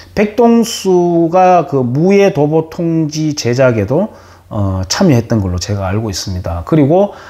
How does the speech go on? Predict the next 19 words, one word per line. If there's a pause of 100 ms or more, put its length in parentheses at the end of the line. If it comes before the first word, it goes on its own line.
(240)
어,
백탑파라고
일컬어지는 (160)
서울의
백탑
주변에
모여
살았던, (460)
저는
그
내용을
보면
정말
그
시대로
돌아가서 (240)
저도
백탑파에
끼어가지고,